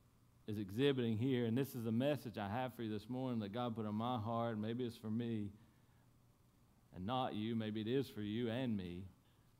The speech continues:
But he said, "Don't go it alone." All right? I got this passage. I got this, this P D F I keep.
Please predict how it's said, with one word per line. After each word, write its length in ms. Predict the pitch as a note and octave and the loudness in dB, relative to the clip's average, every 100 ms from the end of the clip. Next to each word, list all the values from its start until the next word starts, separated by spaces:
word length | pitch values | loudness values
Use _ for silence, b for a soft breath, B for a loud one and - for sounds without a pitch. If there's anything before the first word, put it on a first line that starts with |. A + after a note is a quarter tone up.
| - | -10
But 60 | |
he 60 | F#2+ | -8
said, 220 | - G2 | -6 -4
"Don't 440 | C3 D3+ D3+ - G#2+ | 0 0 -2 -6 -4
go 380 | B2 B2+ C3 | 0 0 0
it 200 | B2+ B2 - | -2 -4 -6
alone." 500 | G#2 G#2 G2 F2+ E2 - - - - - - - - - - - - - - - - - | -6 -4 -4 -6 -10 -16 -20 -20 -20 -20 -20 -20 -20 -20 -20 -20 -20 -20 -20 -20 -20 -10
All 140 | F2+ | -6
right? 280 | G2 G#2+ A2 - - - - - - - - - - - - - - | -4 -4 -6 -10 -20 -20 -20 -20 -20 -20 -20 -20 -20 -20 -20 -20 -8
I 100 | - | -2
got 220 | C3 C#3+ D3 | 4 4 4
this 180 | C3+ | 0
passage. 640 | - C3 C3+ B2+ C3 A2+ G#2 | 0 2 2 2 -2 -4 -2
I 80 | A#2+ | -2
got 200 | C3 B2+ | -2 -2
this, 180 | A2+ - - | -6 -6 -4
this 200 | A#2 A#2 | -4 -4
P 200 | - C#3+ | 0 4
D 220 | C#3 C3 | 6 4
F 180 | A2+ G#2 | 2 0
I 100 | A2 | -4
keep. 340 | - C3 G#2 | -4 -2 -2